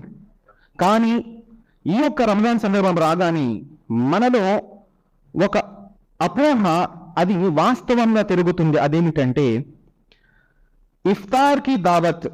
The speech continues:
చూడండి, ఒకటి ఉంది ఇఫ్తార్, ఇంకొకటి ఉంది దావత్. ఇఫ్తార్ వేరు, దావత్ వేరు.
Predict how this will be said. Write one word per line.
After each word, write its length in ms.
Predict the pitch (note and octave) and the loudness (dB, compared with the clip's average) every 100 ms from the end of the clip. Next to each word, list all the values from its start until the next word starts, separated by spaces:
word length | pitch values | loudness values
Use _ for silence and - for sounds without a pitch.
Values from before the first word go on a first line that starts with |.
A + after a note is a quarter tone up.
| - - - - - - - - - | -12 -16 -16 -16 -18 -20 -20 -6 0
చూడండి, 540 | C4 C4+ A3+ G#3 A#3+ - - - C#3+ | 2 2 2 0 -4 -10 -20 -8 -2
ఒకటి 220 | E3+ G#3 A#3 | 0 0 2
ఉంది 240 | A#3+ B3 | 0 0
ఇఫ్తార్, 500 | E3+ - G#3 G#3+ B3 B3 F#3 | -4 -4 0 2 2 0 -2
ఇంకొకటి 340 | - F3 G#3 F#3+ | -2 0 0 2
ఉంది 140 | G#3 | 0
దావత్. 440 | E3 C3+ C#3 D#3 - - - - - - _ - - | 0 0 0 0 -4 -20 -20 -20 -20 -20 _ -14 -2
ఇఫ్తార్ 420 | F3 - B3+ C4+ D4 | -2 0 2 4 4
వేరు, 260 | C4 B3+ | 2 0
దావత్ 480 | A3 D#3 D#3+ G3 C#3+ | 0 0 2 0 -2
వేరు. 200 | B2 | -4